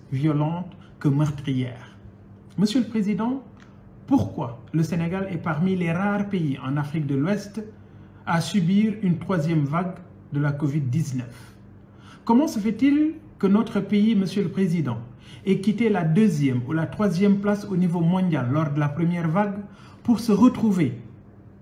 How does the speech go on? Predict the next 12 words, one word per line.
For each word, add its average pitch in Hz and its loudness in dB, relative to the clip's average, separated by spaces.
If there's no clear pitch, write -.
bon 196 4
dernier 151 0
en 139 0
Afrique 143 -4
de 139 -4
l'Ouest? - -8
Monsieur 202 6
le 262 2
Président, 233 0
en 190 2
termes 240 2
statistiques, - -6